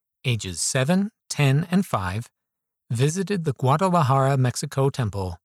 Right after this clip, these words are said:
with their parents. Jesus' Sheep. I enjoyed the activity to blow the sheep to Jesus from Come Follow Me Ideas,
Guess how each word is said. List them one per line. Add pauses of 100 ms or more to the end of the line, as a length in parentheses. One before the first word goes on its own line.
(180)
with
their
parents. (1500)
Jesus'
Sheep. (840)
I
enjoyed
the
activity
to
blow
the
sheep
to
Jesus (300)
from
Come
Follow
Me
Ideas,